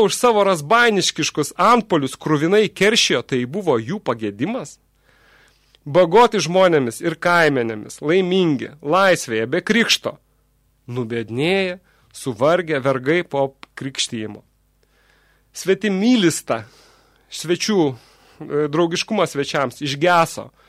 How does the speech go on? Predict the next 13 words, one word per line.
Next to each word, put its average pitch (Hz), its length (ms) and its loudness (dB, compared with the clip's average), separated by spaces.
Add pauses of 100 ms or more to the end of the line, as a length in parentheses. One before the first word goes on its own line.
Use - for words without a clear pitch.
(440)
saunorumas, 180 1040 2 (680)
egoizmas, 139 680 0
užsidegė. 147 680 -2 (680)
Gero 220 400 4
linkėjimas 196 720 0
užleido 170 560 2
vietą 170 480 -2
nepasitikėjimui, 156 1040 -4 (400)
draugiškumas 170 960 0 (180)
veidmainystei, 143 880 -4 (400)
senos 185 400 2
dorybės 160 480 -2
pradingo, 165 640 0